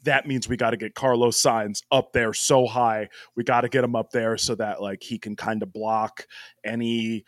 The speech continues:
Aston Martin or any Mercedes, or maybe gobble up, uh, uh, one of the Red Bulls if he can off the start, and kinda back up the pack so that Charles can get in there."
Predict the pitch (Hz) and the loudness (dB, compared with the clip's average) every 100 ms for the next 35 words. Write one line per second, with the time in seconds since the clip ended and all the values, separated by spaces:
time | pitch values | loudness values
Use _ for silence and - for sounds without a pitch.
0 | - - 113 113 - 113 113 120 - 117 | -12 -2 0 0 0 0 2 0 0 -4
1 | 107 110 123 117 - 135 127 123 120 120 | -2 0 0 0 2 0 0 -2 -2 -2
2 | 113 - - - 104 98 104 107 113 104 | -2 -4 -10 -8 -6 -4 -6 -6 -2 0
3 | 110 120 120 120 - - 113 113 113 - | 0 0 2 0 -4 -6 -2 0 0 0
4 | 113 110 101 _ 101 113 117 110 117 113 | 0 0 -4 _ -6 -4 -2 0 -2 0
5 | 123 120 123 120 - 107 117 - 120 117 | 0 2 2 0 -4 -8 -10 -6 -2 0
6 | 113 110 113 - 120 110 113 - 113 104 | 0 -2 -2 -2 0 0 -2 -4 -6 -6
7 | 101 - 107 107 92 - 104 110 - 110 | -8 -10 -8 -8 -8 -6 -4 -4 -2 -2
8 | 110 - - - - - _ _ 131 - | -2 -6 -20 -20 -20 -20 _ _ -2 0
9 | 123 120 - - 120 113 - 123 113 113 | 2 0 0 -2 0 -2 0 2 2 2
10 | 113 117 117 - - - 143 131 135 127 | 2 0 -2 -14 -20 -8 -6 -2 -2 -2
11 | 127 131 139 | -4 -2 -2